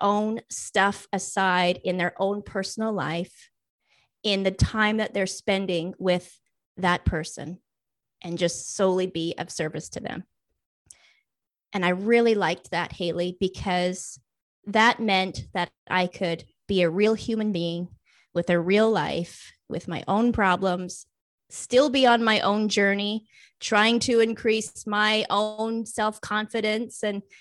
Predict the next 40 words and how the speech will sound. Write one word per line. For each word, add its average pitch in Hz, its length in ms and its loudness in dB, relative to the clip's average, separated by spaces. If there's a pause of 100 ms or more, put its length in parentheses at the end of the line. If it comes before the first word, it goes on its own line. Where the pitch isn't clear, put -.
(160)
and 202 140 -4
all 214 180 4
the 220 80 0
stuff 214 280 -2
that 214 120 0
I'm 202 260 0
still 208 340 -4
working 208 300 -2
through 202 200 -2
as 196 160 -2
a 190 40 -2
human 190 360 -6
being 190 260 -2
and 185 80 -2
as 180 160 -4
a 180 40 -4
soul. 180 560 -4 (520)
And 349 360 6
at 330 240 6
the 311 80 4
same 285 460 2
time, 196 640 -4 (680)
be 254 400 0
able 226 440 6
to 202 720 0 (380)
hold 240 360 2
space - 420 -2
for 202 120 -8
somebody 196 560 -2
else - 540 -8 (340)
in 190 160 0
a 180 80 2
way 185 300 2
that 180 180 -2
was 180 160 -8
deeply 185 360 -6
meaningful 170 760 -8
for - 220 -10
me. - 320 -8
So 196 500 -2